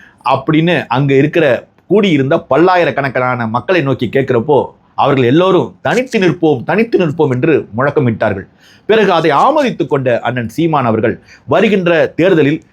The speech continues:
இருநூத்தி முப்பத்தி நாலு தொகுதிகளில் எந்த கட்சியுடனும் கூட்டணி வைக்காமல் மக்களோடு கூட்டணி வைத்து போட்டி என அறிவித்தார்.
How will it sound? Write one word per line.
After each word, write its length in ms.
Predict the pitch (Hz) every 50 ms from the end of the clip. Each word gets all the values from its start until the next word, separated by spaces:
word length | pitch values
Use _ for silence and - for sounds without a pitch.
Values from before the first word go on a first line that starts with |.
| _ _ _
இருநூத்தி 440 | - 135 160 196 226 269 269 269 254
முப்பத்தி 360 | 226 202 - - 190 180 185
நாலு 300 | 175 165 160 151 139 120
தொகுதிகளில் 520 | - 139 147 165 160 139 131 135 151 139 - _ _ _
எந்த 440 | - 123 151 170 208 254 269 294 277 277
கட்சியுடனும் 580 | - - - - 190 175 175 170 185 185 -
கூட்டணி 320 | - - 170 170 185 165 151
வைக்காமல் 540 | 135 131 123 - - 131 127 135 147 135 -
மக்களோடு 720 | 117 123 139 170 196 196 - - 330 311 302 285 254 196 -
கூட்டணி 280 | - 175 170 190 165 156
வைத்து 460 | 147 143 127 - - 165 165 - - _ _ -
போட்டி 420 | 147 175 190 180 - 180 190 170 -
என 240 | 123 127 143 160 -
அறிவித்தார். 580 | - 113 113 117 113 110 - - 104 98 -